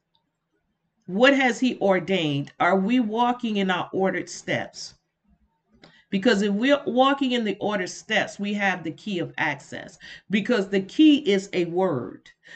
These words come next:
So the Lord should have already deposited, that word should be deposited already for that thing. What is that word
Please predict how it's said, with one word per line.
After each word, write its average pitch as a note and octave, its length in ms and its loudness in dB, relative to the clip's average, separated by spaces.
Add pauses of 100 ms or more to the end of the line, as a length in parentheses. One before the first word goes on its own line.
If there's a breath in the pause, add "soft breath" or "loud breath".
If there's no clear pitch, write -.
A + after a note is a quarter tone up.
So G3+ 640 2
the G3 100 -2
Lord C#4+ 480 2 (200)
should G#3+ 500 -4 (280)
have G3 300 -4
already A#3 360 0
deposited, G3 920 -2
that A3 220 2
word B3+ 220 2
should G3+ 180 -8
be G3+ 120 -8
deposited G#3 1080 -2 (260)
already G3+ 360 0
for F#3+ 240 -4
that E3 260 -8
thing. C#3+ 360 -8 (280 soft breath)
What A3 260 0
is C#4+ 160 0
that G3+ 300 0
word F#3+ 800 -4